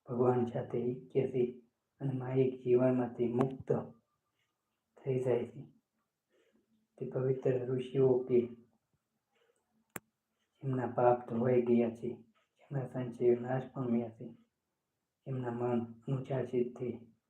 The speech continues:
અને જે સર્વ પ્રાણીઓના કલ્યાણ માટે સમર્પિત છે, તેઓ ભગવાનને પ્રાપ્ત કરે છે અને માયિક જીવનમાં-,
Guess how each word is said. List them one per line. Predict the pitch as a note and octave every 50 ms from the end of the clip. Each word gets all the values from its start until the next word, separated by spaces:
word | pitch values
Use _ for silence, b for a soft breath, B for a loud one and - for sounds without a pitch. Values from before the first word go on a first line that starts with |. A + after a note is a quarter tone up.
| _ _ _ _ _ _ _ _ _ _ _ - _ _ _ _ _ _ _ -
અને | C#3+ C3 B2+ B2
જે | A2+ C3 B2+ B2 A#2+ - - -
સર્વ | C3 C3 C3 C3+ C3 -
પ્રાણીઓના | - C#3 B2+ B2 B2 B2 B2+ B2 B2 A#2+ A#2+ A#2 A2+ - - - _ _ _ _
કલ્યાણ | - C3 C3 B2+ C3+ C3 B2+ B2+ B2 A#2+
માટે | A#2+ A#2+ A#2 A#2 G#2+
સમર્પિત | G#2+ - C3 B2+ C3 C3 C3 - C#3 A#2 - - -
છે, | - - A2+ - - - _ _ _ _ _ _ _ _ _ _ _ _ _ _ _ _
તેઓ | - C3+ B2+ B2
ભગવાનને | A#2+ B2 A#2 A#2+ C3+ C3 B2+ B2 B2 B2 B2 A#2 A2+ A2+ - - - _ _ _ _ _ -
પ્રાપ્ત | - B2+ B2 - - - -
કરે | A#2+ - - B2 B2 B2+
છે | B2+ B2+ - C3+ A#2 - - _ _ _ _ _ _ _ _ _ _ _ _ -
અને | C3+ B2+ B2
માયિક | B2 A#2+ A#2+ B2 B2+ B2 A#2+ - - -
જીવનમાં-, | C3 B2 B2 B2 B2+ B2+ B2+ B2 B2 - - -